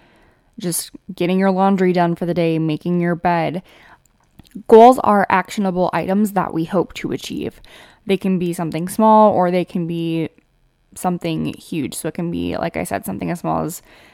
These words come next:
I have a goal to wake up this morning and make my bed, or it can be something along the lines of when I get older, I have a goal of having a family, living in this kind of house, whatnot.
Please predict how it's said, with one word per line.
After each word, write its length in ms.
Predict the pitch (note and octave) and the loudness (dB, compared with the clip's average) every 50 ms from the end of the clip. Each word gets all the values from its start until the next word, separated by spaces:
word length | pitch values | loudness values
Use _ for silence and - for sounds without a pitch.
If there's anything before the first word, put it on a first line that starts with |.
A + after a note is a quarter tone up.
| _ _ - | _ _ -8
I 80 | - F#3+ | -4 -2
have 180 | G3+ G3 F3+ F3 | 0 0 0 0
a 60 | F#3 | 0
goal 240 | E3 F#3 F3 F3 E3+ | 0 0 0 0 0
to 100 | - F3+ | -2 -4
wake 180 | F3 E3+ - | -4 -2 -2
up 140 | E3 - - | -4 -6 -4
this 220 | F3 E3+ - - | -6 -8 -8 -6
morning 420 | F3+ F3 F3 F3 F3 F3 F3 - - | -6 -4 -2 -2 -2 -4 -4 -6 -6
and 400 | - E3+ E3 D#3+ E3 E3 E3 - - - | -6 -6 -4 -4 -4 -6 -6 -8 -6 -4
make 240 | G3 F#3 F3+ - - | -2 -2 -2 0 -2
my 120 | E3+ E3 | -2 -2
bed, 340 | D#3+ E3+ E3 F3 F#3+ A3 - _ _ _ _ - - - - _ _ _ _ _ _ - | 0 0 0 0 0 -2 -4 _ _ _ _ -20 -20 -20 -20 _ _ _ _ _ _ -6
or 200 | - G#3 G3+ F#3+ | -2 -2 -2 -2
it 100 | F#3+ - | -2 -2
can 180 | - G#3+ G3 | 0 0 2
be 240 | F#3 F#3 F3+ F3+ F#3 | 2 2 0 -2 -2
something 300 | - - F#3 F3+ F#3 E3+ | -4 -4 -6 -4 -4 -4
along 360 | F3 E3+ E3+ E3+ E3 E3 E3 | -4 -2 -2 -2 -2 -4 -4
the 60 | D#3+ | -4
lines 320 | D#3 D#3 D#3+ D#3+ D#3+ D#3+ - | -4 -4 -4 -4 -6 -8 -10
of 340 | - - D#3+ D#3+ D3+ - - - - - - - | -8 -4 -4 -4 -4 -4 -2 -2 0 0 -2 -6
when 180 | E3+ F3 E3+ | -6 -8 -6
I 80 | E3+ E3+ | -6 -6
get 140 | E3 F3 - | -6 -8 -8
older, 420 | - D3+ D3 D#3 D3 D3+ D3+ D3+ - | -8 -6 -6 -6 -6 -4 -6 -4 -6
I 120 | - - | -6 -6
have 320 | E3+ D#3+ F3+ E3+ E3+ - - | -8 -6 -6 -6 -6 -6 -8
a 80 | - | -10
goal 580 | F3+ D#3 - E3 E3 E3 D#3+ D#3+ D#3+ D3+ - - - | -10 -8 -4 -4 -2 -2 -2 -2 -4 -6 -8 -8 -6
of 720 | - D3 D3 D3 D3 D3 D3 F3+ E3+ - - - - - _ - - _ _ F2+ F2+ F2 _ _ _ _ _ _ _ _ _ _ _ _ _ _ _ _ - | -6 -4 -4 -4 -6 -8 -10 -14 -16 -18 -20 -20 -20 -20 _ -20 -20 _ _ _ _ _ _ _ _ _ _ _ _ _ _ _ _ _ _ _ _ _ -12
having 280 | - - F#3 E3+ F3 E3+ | -6 -2 -2 0 0 -2
a 60 | F3+ | -4
family, 680 | - F3+ E3+ E3+ D#3+ E3 E3 E3 E3 D#3+ D#3+ D#3+ F3 - _ _ _ _ _ _ _ _ - | -4 -2 -2 -2 -2 -2 -2 -2 -2 -2 -2 -4 -4 -8 _ _ _ _ _ _ _ _ -6
living 320 | F3+ F3 E3+ E3+ E3+ E3+ | -4 -4 -2 -2 -2 -2
in 80 | E3 E3 | -2 -2
this 160 | F3 - - | -4 -6 -6
kind 260 | - - F3 D#3+ D#3+ | -6 -4 -4 -2 -2
of 80 | D#3+ - | -4 -4
house, 720 | - D3 D3+ D#3 D3+ D#3 D#3+ - - - - - - - _ _ _ _ _ _ _ _ _ _ - - | -2 -2 0 0 0 -4 -6 -10 -12 -10 -10 -10 -12 -14 _ _ _ _ _ _ _ _ _ _ -14 -10
whatnot. 460 | - - - - - - - - - | -8 -8 -8 -8 -10 -14 -14 -16 -18